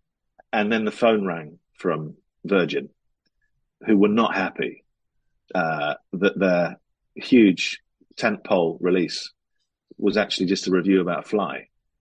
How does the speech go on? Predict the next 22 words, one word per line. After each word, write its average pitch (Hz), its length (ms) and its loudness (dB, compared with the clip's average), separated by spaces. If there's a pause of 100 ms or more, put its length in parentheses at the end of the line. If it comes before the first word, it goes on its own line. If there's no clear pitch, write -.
you 95 120 -2
know. 76 180 -6 (640)
And, 190 320 0
um, 98 420 4
they 117 120 2
didn't 110 160 4
speak 98 200 -2
to - 60 -10
Simon 95 300 -4
for 85 100 -12
years, 107 380 2
I - 80 -16
think. - 320 -18 (180)
I - 60 -18
think 175 120 -6
his 131 120 -6
name 190 100 -8
was - 140 -12
Doug. - 380 -10
<laughs> - 40 -20 (1900)
But 135 340 4 (420)
so 180 300 2